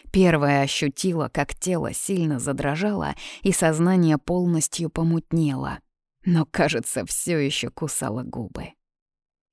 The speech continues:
Чезаре сделал несколько последних,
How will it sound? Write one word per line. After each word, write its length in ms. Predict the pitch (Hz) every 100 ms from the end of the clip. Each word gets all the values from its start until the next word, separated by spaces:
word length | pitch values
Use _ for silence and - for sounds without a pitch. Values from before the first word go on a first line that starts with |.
| _ _ _ _ _ _ _ _ -
Чезаре 540 | - 175 156 170 147
сделал 480 | 135 139 147 151 135
несколько 540 | 139 147 - 135 - 139
последних, 760 | - - 147 170 127 -